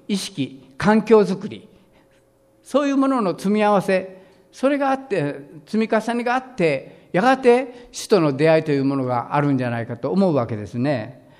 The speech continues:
その、地上の生活って長いじゃないですか。洗礼を受けて、それこそ終わりだったら一番いいと思うんですけれども、主の御心はこの地上で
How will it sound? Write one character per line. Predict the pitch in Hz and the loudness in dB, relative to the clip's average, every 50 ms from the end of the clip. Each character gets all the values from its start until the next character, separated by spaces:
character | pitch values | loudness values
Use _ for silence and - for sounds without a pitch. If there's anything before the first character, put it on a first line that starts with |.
| - - - _ _ _ _ | -20 -20 -20 _ _ _ _
そ | _ - - 190 | _ -4 -2 -2
の、 | 202 202 202 202 196 190 180 175 175 - - - - - - - - - - _ _ _ - - - _ _ 117 _ _ _ _ _ _ _ _ _ _ _ _ _ _ _ - - - _ _ _ _ _ _ _ _ _ _ _ _ _ _ | 0 2 2 0 0 0 -2 -6 -8 -12 -16 -18 -20 -20 -20 -20 -20 -20 -20 _ _ _ -20 -20 -20 _ _ -20 _ _ _ _ _ _ _ _ _ _ _ _ _ _ _ -20 -20 -20 _ _ _ _ _ _ _ _ _ _ _ _ _ _
地 | - 226 | -14 -8
上 | 233 262 269 | -6 -6 -6
の | 269 262 240 | -6 -8 -8
生 | - 269 277 269 | -8 -10 -8 -8
活 | 254 - - 226 | -8 -10 -10 -14
っ | |
て | - - 131 | -14 -12 -8
長 | 135 151 160 180 170 | -8 -6 -4 -4 -4
い | 147 | -4
じ | 123 | -6
ゃ | 120 | -8
な | 113 104 92 | -10 -12 -12
い | 92 | -14
で | 90 - | -16 -20
す | - - | -18 -16
か。 | - - - - - - _ - _ - _ _ _ _ _ _ _ _ - - _ _ _ _ _ _ | -14 -14 -14 -14 -18 -20 _ -20 _ -20 _ _ _ _ _ _ _ _ -20 -20 _ _ _ _ _ _
洗 | - - 220 226 220 | -2 -2 0 2 4
礼 | 226 233 | 4 4
を | 220 | 4
受 | - 208 185 | 2 0 -2
け | - | -2
て、 | 160 139 135 131 - - - - - - - - | -2 -2 -2 -2 -4 -8 -16 -20 -20 -20 -20 -12
そ | - - 214 | -8 -6 -6
れ | 214 226 | -6 -6
こ | 247 240 | -6 -2
そ | - 196 | 0 2
終 | 170 | 4
わ | 170 170 | 6 6
り | 170 170 | 6 4
だ | 170 165 | 4 2
っ | 160 160 | 2 2
た | 151 135 | 0 2
ら | 135 131 127 123 120 - - | 2 2 0 -2 -4 -6 -8
一 | 147 139 - 190 | -8 -8 -6 -4
番 | 185 180 180 180 175 - - - - - | -2 -2 -2 -2 -6 -8 -12 -18 -12 -6
い | 175 156 | -6 -4
い | 139 | -4
と | - 135 | -4 -4
思 | 123 131 139 | -4 -4 -4
う | 131 | -4
ん | 127 | -6
で | 113 117 | -8 -10
す | 113 - | -10 -10
け | 147 127 | -10 -10
れ | 120 | -10
ど | 107 117 | -8 -6
も、 | 123 139 160 175 - - - - | -6 -6 -6 -6 -10 -16 -20 -20
主 | - - 262 | -6 -2 2
の | 277 269 247 | 2 2 2
御 | 220 202 | 2 2
心 | 208 214 190 208 214 214 208 | 2 2 2 4 4 4 6
は | 214 208 208 208 208 - - - - - - - | 6 6 6 6 2 -2 -8 -18 -20 -20 -6 -2
こ | 190 190 | 0 0
の | 196 185 | 0 0
地 | 185 - | -2 -2
上 | - 190 185 185 180 | 0 0 2 2 4
で | 180 190 214 233 233 - - | 2 2 2 0 -2 -8 -14